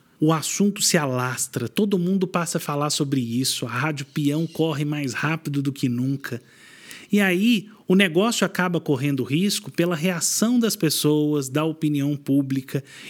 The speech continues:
e da própria versão da história que tomou forma. Muitas das vezes, as crises criam histórias que não existem,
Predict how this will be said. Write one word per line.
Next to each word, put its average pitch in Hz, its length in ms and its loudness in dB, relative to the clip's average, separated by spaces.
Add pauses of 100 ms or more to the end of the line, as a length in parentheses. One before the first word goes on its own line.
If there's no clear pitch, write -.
e 208 100 4
da 240 220 0
própria 240 560 0
versão 220 600 0
da 208 120 2
história 156 680 0 (360)
que - 120 2
tomou 165 360 2
forma. 117 520 -6 (400)
Muitas 160 460 0
das 143 220 0
vezes, 135 420 -2
as 139 220 -2
crises 131 580 0
criam 143 400 0
histórias 139 640 -2
que - 100 -4
não 151 340 0
existem, 101 540 -4